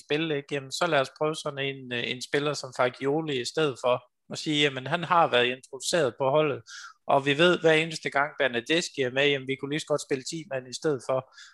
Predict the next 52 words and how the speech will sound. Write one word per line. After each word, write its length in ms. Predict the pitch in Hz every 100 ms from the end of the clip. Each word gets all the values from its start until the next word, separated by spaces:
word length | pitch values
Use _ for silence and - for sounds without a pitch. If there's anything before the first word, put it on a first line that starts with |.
| _
Hvorfor 260 | 165 170 160
så 160 | 170 156
ikke 180 | 160 -
prøve 400 | 160 170 185 180 - -
en 220 | 156 143
af 100 | 127
de 120 | 143 147
helt 220 | 185 139
unge 240 | 139 160
spillere? 400 | - 151 147 135 180
Der, 100 | 180
der 200 | - 175
synes 340 | - 180 -
jeg 100 | 139
jo 100 | 123
egentlig 480 | 123 127 160 135 123 -
trods 180 | 127 143
alt, 200 | 151 - -
at, 120 | 117 - - - - _
at, 260 | 131 - -
at 140 | 135 -
selvom 320 | 160 147 127 -
Pirlo 300 | 160 156 120
har 120 | -
prøvet 300 | 147 175 208
det, 60 | 156
ikke, 180 | 147 - - - _
så 200 | - 170
svigter 420 | - 175 180 160
modet 340 | 139 165 160 123
trods 260 | 131 120
alt 160 | 143 147 151
også 220 | 139 - 131
i 40 | 127
de 120 | 131
rigtig 360 | 135 156 - 123
vigtige 340 | 143 - 123 -
kampe, 260 | 131 151 139
ikke, 140 | 131 143
hvor 140 | 135
man 120 | 135 -
falder 180 | 131 120
tilbage 420 | - 135 131 151 -
på 60 | 143
en 100 | 131
nødløsning, 560 | 143 165 135 127 - -
som 180 | - 117
trods 180 | 127 -
alt 180 | 139 139
er 80 | 127 -
prøvet 260 | 143 147
hundrede 300 | 143 160 147